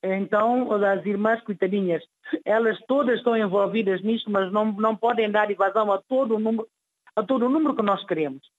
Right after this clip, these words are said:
Então também pedimos também a, a outros alfaiates também que nos façam, que nos preparem as máscaras, para podermos distribuir, eh, nos bairros, às famílias mais carenciadas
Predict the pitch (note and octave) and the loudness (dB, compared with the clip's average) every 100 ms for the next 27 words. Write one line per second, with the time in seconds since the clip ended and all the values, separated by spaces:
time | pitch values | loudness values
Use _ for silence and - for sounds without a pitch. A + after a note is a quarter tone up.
0 | _ _ _ A#3+ A#3+ C#4+ C#4+ D#4 C#4 B3 | _ _ _ -2 0 0 2 0 0 0
1 | C#4+ C4 C4+ A#3+ A#3 C4 B3+ A3 G#3 G3+ | 0 0 -2 -2 2 2 2 2 2 2
2 | G#3+ A#3+ B3 A#3+ F#3+ F3+ F#3 F3 F3 F3+ | 2 2 0 -2 -2 0 0 0 0 0
3 | G#3+ G#3 G#3 F#3+ - _ _ _ _ _ | 2 0 -2 -8 -8 _ _ _ _ _
4 | _ _ - F3 G3+ G#3+ F#3+ F3 E3+ - | _ _ -4 -2 -2 -2 -4 -6 -6 -4
5 | F#3 F#3 F3+ D#3 D3 C#3+ C#3 C#3 _ _ | -4 -2 -4 -4 -6 -8 -12 -16 _ _
6 | _ F#3 F3+ G3 F3+ G3 F#3 F3 D#3 C#3+ | _ -10 -8 -8 -4 -2 0 -2 -4 -8
7 | D3+ D3 C3+ - B2+ - _ _ _ _ | -6 -8 -8 -16 -20 -20 _ _ _ _
8 | _ _ _ E3+ F3 F3+ F#3+ F3+ E3 D3 | _ _ _ -6 -4 -2 -2 -4 -8 -10
9 | - D3+ D3 D#3 F#3 G3+ A3 - _ _ | -14 -14 -8 -4 0 0 -4 -8 _ _
10 | _ E3+ D#3 D3 D3+ F#3 F#3+ F#3+ G3 G3 | _ -8 -8 -6 0 2 2 2 2 0
11 | F3+ F#3+ E3+ - A3 C4 A#3 F#3 A3 B3+ | 0 0 -2 -2 0 2 0 0 0 -2
12 | B3 G3+ F#3+ - B3 A#3+ G3+ D3 | -2 -4 -4 -6 -2 0 -2 -6